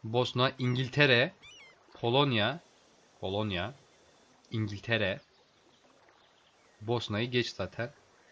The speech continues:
Ee, Cenevizler, bu Urbino. Urbino ne? Şuradan Keko yerlerden biri mi? Şey, Kutsal Roma İmparatorluğu'nun o saçma sapan bir şeylerinden biri mi, yoksa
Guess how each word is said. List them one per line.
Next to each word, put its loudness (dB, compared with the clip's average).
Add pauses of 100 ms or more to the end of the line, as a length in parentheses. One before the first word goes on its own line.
(560)
Ee, -8 (520)
Cenevizler, 2
bu 0
Urbino. 0 (140)
Urbino 0
ne? 0
Şuradan -2 (140)
Keko -2
yerlerden 0
biri 0
mi? -2 (340)
Şey, -6 (600)
Kutsal -2
Roma 2
İmparatorluğu'nun -4
o -4
saçma -8
sapan -6
bir -8
şeylerinden -4
biri 0
mi, 0
yoksa 0